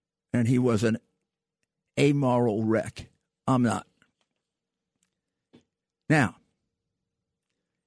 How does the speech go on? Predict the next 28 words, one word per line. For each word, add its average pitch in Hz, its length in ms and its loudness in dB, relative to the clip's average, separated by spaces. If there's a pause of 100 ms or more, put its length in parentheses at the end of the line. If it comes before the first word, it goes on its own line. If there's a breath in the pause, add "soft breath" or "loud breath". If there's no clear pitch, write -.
M 247 200 0
S 254 160 0
N 247 180 -2
B 226 100 0
C 220 360 0
and 143 120 -2
C 208 260 0
N 160 120 0
N 117 400 0 (640)
are 107 120 -6
going 120 500 2
nuts - 500 0 (840)
over 135 260 0
the 104 140 -6
questioning 226 720 0
of - 200 -12
Ketanji 202 960 -2
Brown 143 1000 0
Jackson. - 520 -2 (1900)
I 170 140 0
don't 220 120 2
know. 156 120 2
Nobody 196 360 2
accused 143 440 0
her 127 200 -2
of 107 80 -4
raping 175 300 2
anybody 110 480 -8